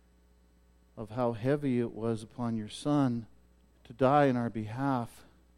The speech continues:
Lord, quite frankly, it's, this is nothing. It really is nothing.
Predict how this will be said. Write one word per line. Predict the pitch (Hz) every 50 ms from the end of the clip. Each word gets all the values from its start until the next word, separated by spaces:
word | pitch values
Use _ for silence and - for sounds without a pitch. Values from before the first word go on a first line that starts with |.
| _ _ _ _ -
Lord, | 135 123 123 123 -
quite | - - 127 113
frankly, | - - 123 123 123 117 - - 117 113
it's, | 107 - _ - - - - _ _ _ _ _ _ _ _ _ _ _ _ _ _ _ _ _ _ -
this | 120 120 - -
is | 117 107
nothing. | 104 98 98 98 - - 113 104 95 - _ _ _ _ _ _ _ _ _ _ _ _ _ _ _ _ _ _ _ _ _ _ _ _ _ _ _ _ _ _ _ _ _ _ _ _ _ -
It | - 123 120
really | - 113 120 120 110 104 104
is | 104 98 98
nothing. | 104 101 98 101 - - 107 101 104